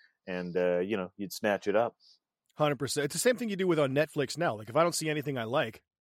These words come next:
Speaker 2: I'm going to a, one that I know I'm gonna like that I've watched a thousand times.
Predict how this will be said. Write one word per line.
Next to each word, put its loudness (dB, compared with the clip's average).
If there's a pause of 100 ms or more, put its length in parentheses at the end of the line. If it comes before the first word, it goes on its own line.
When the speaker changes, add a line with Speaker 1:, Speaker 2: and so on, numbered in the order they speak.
(200)
Speaker 2:
I'm -4
going 2
to 0
a, 0
one -2
that 0
I 2
know 4
I'm 2
gonna 0
like 2 (180)
that 0
I've 0
watched 0
a -8
thousand -2
times. -8